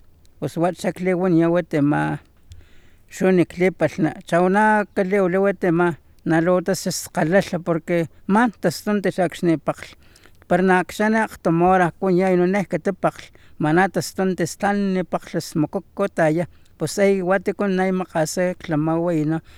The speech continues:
xak lilkga pues awa ni nak xak kgalhi akni para ktsu lilhkawa ni waniya tiku xa reloj. Entonces wa akni kli xaki reloj kan xak tlawanitaw, como ey pakglhti ma lipalh na xunak lipalh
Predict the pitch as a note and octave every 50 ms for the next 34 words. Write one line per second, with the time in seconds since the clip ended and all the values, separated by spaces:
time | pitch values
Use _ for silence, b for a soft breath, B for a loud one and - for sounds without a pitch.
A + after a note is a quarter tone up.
0 | b b b b b - D#3+ - - F3+ F3+ F#3 F#3 - G3 F3+ F3+ D#3+ D3 -
1 | F#3 F3+ F3+ F#3 F#3 G3 G3 F#3+ F#3+ F3+ - - - - - - - E3+ D#3+ -
2 | F#3 F3+ - F#3+ F#3 F3+ F3+ - F3+ F3+ - - - - F3+ E3+ E3+ E3+ E3 -
3 | b b b b b b b - F3+ F#3 F3 D#3+ - - E3 D#3+ F3 F3 F3 F3
4 | F3 F3 E3+ E3+ E3+ - - b b b b b b - E3+ F3+ F3 E3 E3 E3+
5 | E3+ - - - D#3 - - F3+ E3 D#3+ D#3 C#3+ C#3 C#3 C#3+ D3+ C3 - - -
6 | - - F#3+ C#3+ C3+ E3 E3 E3 D#3+ E3+ F3 - - F#3 F#3 F3+ - - F#3+ F#3+
7 | F#3 F#3 F#3 F3+ - B B B B B B B B B B - - E3 - F#3+
8 | F#3 F3 F3+ F3+ F3 F#3 F3+ F3 - F#3 F3 - - F#3 - - - G3 F#3+ F#3+
9 | F#3 F3 D3+ D3 - F#3 F3 - - - - - - D#3+ F3+ G3+ G3+ G#3+ F#3+ -
10 | - F#3 - - - - A3+ G#3 - - F#3+ F3 F3+ F3 F3 F3 F3 - - -
11 | b b b b b b b b b b - D#3+ G3 G#3 - - F#3+ E3 - -
12 | F3+ E3+ E3 - - F#3+ F3+ F3+ E3+ D#3 - - E3 F#3 F#3 F#3 G3+ F#3 -